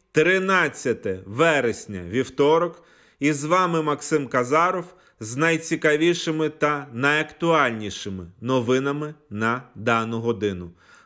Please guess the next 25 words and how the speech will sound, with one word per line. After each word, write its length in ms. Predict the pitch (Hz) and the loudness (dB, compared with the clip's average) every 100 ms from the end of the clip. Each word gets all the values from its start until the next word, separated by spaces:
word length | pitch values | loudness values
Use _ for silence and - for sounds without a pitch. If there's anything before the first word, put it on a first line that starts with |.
| - | -12
З 140 | 107 | -4
мого 380 | 147 160 151 165 | 0 2 2 2
боку, 360 | 151 170 165 | 2 0 2
як 180 | 160 156 | 2 2
завжди, 640 | 143 170 156 135 131 92 - _ _ - | 2 0 0 0 -2 -2 -6 _ _ -4
аналіз 600 | 107 127 123 113 101 - | -2 0 0 0 -4 -6
інформації. 840 | 107 - 107 123 147 147 165 160 160 - _ - | -8 -8 -4 0 0 -2 -6 -6 -8 -20 _ -12
З 160 | 101 | -6
вашого 460 | 127 151 156 - 156 | 0 2 2 0 0
боку, 380 | 147 160 160 165 | 4 2 4 2
обов'язково 1000 | 160 175 180 185 - 190 147 107 85 - _ _ | 4 2 0 -2 0 2 2 0 -8 -12 _ _
підписка 640 | 135 135 - 143 139 123 | 0 0 0 0 0 -4
на 140 | 113 110 | -4 -2
канал, 500 | 123 120 135 160 175 - _ _ _ - | -2 0 2 0 -2 -10 _ _ _ -4
лайк 460 | 113 127 135 143 | 2 2 2 0
та 400 | - 107 107 113 _ | -4 -4 -4 -8 _
коментарі. 760 | - 131 131 120 120 101 85 85 - _ _ _ _ - | -2 0 0 0 0 0 -2 -12 -20 _ _ _ _ -4
Прошу 580 | 151 170 160 - 156 - _ _ | 2 4 4 0 -8 -10 _ _
розповсюджувати 1160 | 120 143 156 - 160 - 175 165 143 160 156 160 | 2 2 2 0 -2 0 0 0 2 0 2 0
моє 380 | 160 160 160 156 | 0 2 2 2
відео 440 | 165 175 170 160 | 2 2 4 4
в 80 | 160 | 4
усіх 440 | 190 180 190 156 | -2 -2 0 0
соціальних 840 | - 135 123 - 143 131 127 120 131 | 0 -4 -2 0 2 2 -2 -6 -4
мережах, 680 | 131 135 151 156 170 170 | 0 2 4 2 -2 -10